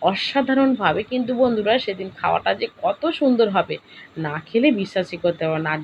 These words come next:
যারা খেয়েছেন তারাই জানেন যে গাঁদল পাতার এইভাবে বড়া রান্না করলে কত সুন্দর খেতে লাগে। দেখো আমার তো আজকে বড়াটা রেডি হয়ে গেছে, আর বাইরে বৃষ্টি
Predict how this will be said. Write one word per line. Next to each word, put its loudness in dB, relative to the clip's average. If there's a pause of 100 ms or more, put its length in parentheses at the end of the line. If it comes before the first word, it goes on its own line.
যারা -4
খেয়েছেন -4
তারাই -2 (100)
জানেন 0 (380)
যে -4 (100)
গাঁদল -2
পাতার 0 (120)
এইভাবে -4
বড়া -2
রান্না -4
করলে -2 (160)
কত -2 (240)
সুন্দর 2 (100)
খেতে -8
লাগে। -10 (460)
দেখো -14 (1600)
আমার -8
তো -8
আজকে 0
বড়াটা 4
রেডি -4
হয়ে 4
গেছে, -2 (360)
আর -6 (120)
বাইরে 0
বৃষ্টি -6